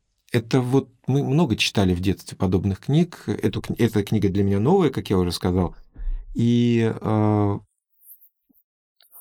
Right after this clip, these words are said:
когда я вспоминаю своё детство и счастливое детство, и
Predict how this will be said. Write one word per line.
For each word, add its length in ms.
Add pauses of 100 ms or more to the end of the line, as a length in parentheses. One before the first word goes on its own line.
(220)
когда 300
я 160
вспоминаю 1200
своё 320
детство 560
и 220
счастливое 600
детство, 420
и 380